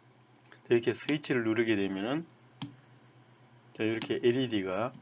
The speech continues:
켜지겠습니다. 자, 다음은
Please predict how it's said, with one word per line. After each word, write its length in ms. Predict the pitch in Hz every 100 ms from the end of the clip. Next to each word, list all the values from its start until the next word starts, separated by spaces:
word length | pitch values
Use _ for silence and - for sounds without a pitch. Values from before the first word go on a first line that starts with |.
| - - -
켜지겠습니다. 1000 | - 131 131 107 - 95 90 98 107 147 - - - - - - - - - - - - - - - - - - - - - - - - - - _ - - - - - - - - - - - - - - - _ _ _
자, 180 | 117 101 98 _
다음은 760 | 135 143 135 117 135 110 87